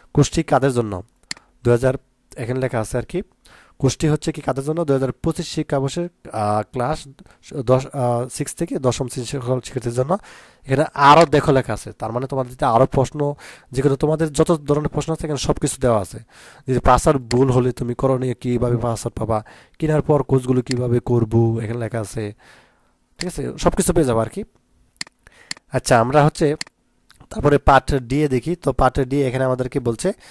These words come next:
কি লিখতে বলেছে দেখি। Suppose you are, আহ, জুলিয়া, তো your friend হাবিব, আহ, co-, competition, uh, write a letter, thank him,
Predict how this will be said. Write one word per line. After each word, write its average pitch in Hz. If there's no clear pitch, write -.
কি 160
লিখতে 151
বলেছে 123
দেখি। 123
Suppose 147
you 156
are, 151
আহ, 110
জুলিয়া, 139
তো 143
your 143
friend 135
হাবিব, 131
আহ, 120
co-, 143
competition, 143
uh, 123
write 131
a 131
letter, 123
thank 139
him, 131